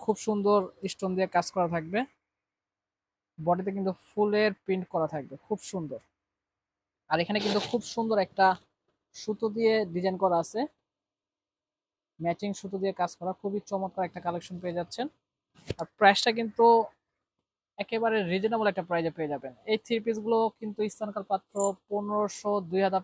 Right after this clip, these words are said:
টাকা সেল হয়ে থাকে। অ্যাভেলেবেল আমরা কিন্তু অফার প্রাইসে দিয়ে দিব, একেবারেই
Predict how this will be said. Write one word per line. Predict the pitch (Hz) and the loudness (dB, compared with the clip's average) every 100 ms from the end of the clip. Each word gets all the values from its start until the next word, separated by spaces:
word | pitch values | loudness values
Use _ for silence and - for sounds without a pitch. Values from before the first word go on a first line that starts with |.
| - | -2
টাকা | 175 | -2
সেল | 180 175 170 | -2 -4 -6
হয়ে | 170 | -6
থাকে। | 170 175 175 190 196 220 - | -6 -8 -4 -4 -4 -8 -14
অ্যাভেলেবেল | 160 170 170 170 175 | -8 -6 -4 -4 -2
আমরা | 160 160 156 | -2 -4 -6
কিন্তু | 175 165 175 - 175 | -10 -6 -4 0 0
অফার | - 202 | 2 -2
প্রাইসে | 190 190 185 185 | 0 -2 -2 -4
দিয়ে | 185 | -4
দিব, | 185 185 196 _ _ _ _ _ _ _ _ _ _ _ _ _ _ _ | -2 -2 -4 _ _ _ _ _ _ _ _ _ _ _ _ _ _ _
একেবারেই | 190 - 214 214 208 214 | -6 -2 2 4 4 4